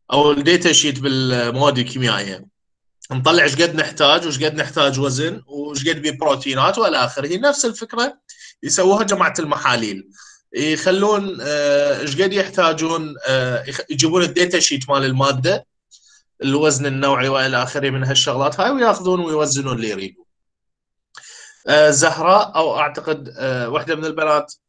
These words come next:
آه، ذكرت إنه لازم نصفره.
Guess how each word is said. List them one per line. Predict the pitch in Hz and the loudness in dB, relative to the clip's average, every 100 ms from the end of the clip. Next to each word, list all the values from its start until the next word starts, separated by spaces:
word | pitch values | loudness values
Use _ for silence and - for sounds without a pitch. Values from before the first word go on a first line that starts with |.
| _ 110 | _ -8
آه، | 117 117 117 | -6 -4 -2
ذكرت | 131 156 165 160 | -4 0 0 0
إنه | 151 147 139 | -4 -6 0
لازم | 139 143 143 | 4 4 2
نصفره. | 147 135 180 170 - 113 95 | -2 0 2 2 0 -4 -4